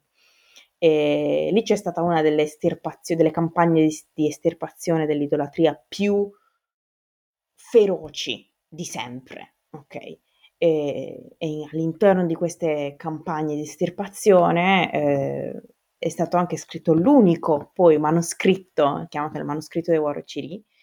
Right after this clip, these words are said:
eh, scritto in quechua, in quechua antico, eh, probabilmente con,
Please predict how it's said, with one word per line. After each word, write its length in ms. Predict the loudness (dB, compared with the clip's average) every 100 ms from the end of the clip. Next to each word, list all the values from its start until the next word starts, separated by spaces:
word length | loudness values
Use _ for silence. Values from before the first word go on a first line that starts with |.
| _ _ _
eh, 120 | -14 -14
scritto 360 | -6 -6 -4
in 100 | -6
quechua, 500 | -6 -10 -10 -14 -16 _ _ _ -18
in 100 | -8
quechua 300 | -8 -8 -14
antico, 640 | -12 -10 -10 -8 -8 -10 _ _ -16
eh, 680 | -4 -2 0 0 0 -2 -4 -2
probabilmente 1040 | 0 2 0 -2 -2 -2 -4 -8 -10 -10
con, 500 | -4 -2 0 -2 -2